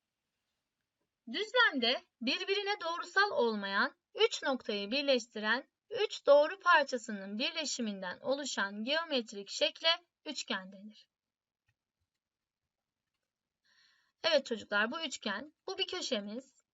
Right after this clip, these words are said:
bu diğer bir köşemiz, bu da diğer bir köşemiz. Kenarlarımız, evet,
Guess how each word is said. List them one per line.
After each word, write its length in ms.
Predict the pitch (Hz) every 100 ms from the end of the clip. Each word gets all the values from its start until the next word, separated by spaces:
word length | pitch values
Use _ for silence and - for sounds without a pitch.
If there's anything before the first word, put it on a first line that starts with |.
| -
bu 100 | 294
diğer 300 | 311 311 277
bir 60 | 214
köşemiz, 640 | 208 - 196 240 285 _
bu 80 | 269
da 140 | 302 269
diğer 280 | 247 185
bir 60 | 226
köşemiz. 640 | - 214 - 202 247 285 _ _ _ _ _ -
Kenarlarımız, 1160 | - 339 330 285 240 202 202 214 277 - - _ _ _ _ -
evet, 600 | 208 220 208 240 - -